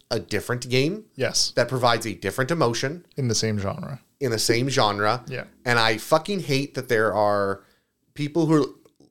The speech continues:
Speaker 1: like Nick. The moment I even remotely talk poorly about his game, he just gets vehemently angry at me. And I'm like,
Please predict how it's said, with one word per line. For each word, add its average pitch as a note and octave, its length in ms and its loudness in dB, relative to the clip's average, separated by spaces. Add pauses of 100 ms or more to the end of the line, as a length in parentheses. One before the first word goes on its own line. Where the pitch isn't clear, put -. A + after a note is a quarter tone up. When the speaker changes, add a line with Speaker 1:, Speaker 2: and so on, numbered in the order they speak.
(180)
Speaker 1:
like A#2+ 200 -2
Nick. C#3 240 0
The A2+ 60 -2
moment C#3 280 2
I C#3 80 4
even B2+ 360 -2
remotely C3 680 2
talk G#2+ 340 -2
poorly G#2 280 -2
about F#2 180 -2
his F2+ 120 -6
game, F2 380 -10 (280)
he - 180 -12
just C#3 300 -2
gets B2+ 260 0 (440)
vehemently D3 640 2 (120)
angry F#2+ 560 -6
at D#2+ 140 -14
me. D#2+ 120 -16
And - 600 -20
I'm D3 80 2
like, D3+ 140 4